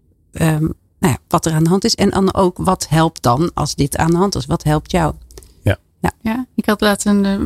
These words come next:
Speaker 3: van een meisje van tien, die had ook zo uit zichzelf een spreekbeurt, eh, gegeven. En ze kwam een keer daarna bij mij terug. Toen zei ze, "Het voelde echt alsof ik een, eh, een rugzak had die heel zwaar was. En die was af na de
Speaker 1: Nou,
Speaker 3: spreekbeurt."
Speaker 1: mooi.
Speaker 3: En ik dacht echt, "Wauw, dit is echt
Speaker 2: Mooi.
Speaker 3: zo goed."
Speaker 2: Ja.
Speaker 3: Eh, dan,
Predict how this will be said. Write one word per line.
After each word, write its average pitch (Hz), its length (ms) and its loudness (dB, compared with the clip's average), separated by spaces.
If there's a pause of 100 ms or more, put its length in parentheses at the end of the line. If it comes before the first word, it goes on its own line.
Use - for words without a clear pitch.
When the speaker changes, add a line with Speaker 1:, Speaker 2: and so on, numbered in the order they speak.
(140)
Speaker 3:
van - 140 -4
een 208 60 -2
meisje 196 260 -2
van 202 160 0
tien, 220 380 2
die 202 140 0
had 196 140 -2
ook - 160 -4
zo 208 180 2
uit 202 220 -2
zichzelf - 340 0
een 196 60 -4
spreekbeurt, 214 680 -2
eh, 208 140 -2 (340)
gegeven. 208 420 0
En 202 80 4
ze 196 60 -2
kwam 208 200 2
een 196 60 0
keer 196 180 0
daarna 196 220 0
bij 196 100 2
mij 190 160 0
terug. 214 300 -4
Toen - 140 -4
zei 208 160 2
ze, 202 120 -2 (320)
"Het - 160 -2
voelde 285 260 4
echt 277 200 0 (180)
alsof 254 160 0
ik - 140 -4
een, 247 240 4
eh, 240 360 0
een 226 240 4
rugzak 277 520 0
had 262 180 0
die 247 100 2
heel 262 200 2
zwaar 254 400 0
was. 226 160 -4
En 233 140 4
die 254 180 4
was 247 240 0
af - 340 0
na 208 220 2
de 196 160 -4
Speaker 1:
Nou, 160 40 4
Speaker 3:
spreekbeurt." 156 540 2
Speaker 1:
mooi. 165 100 -6
Speaker 3:
En 233 80 2
ik 240 100 -2
dacht 247 220 -2
echt, 269 180 -2
"Wauw, 262 340 2
dit 226 200 0
is 254 140 -8
echt - 340 -4 (160)
Speaker 2:
Mooi. 90 280 2
Speaker 3:
zo 285 200 4
goed." 277 200 0
Speaker 2:
Ja. 87 140 0
Speaker 3:
Eh, 220 100 -2 (380)
dan, 214 320 -2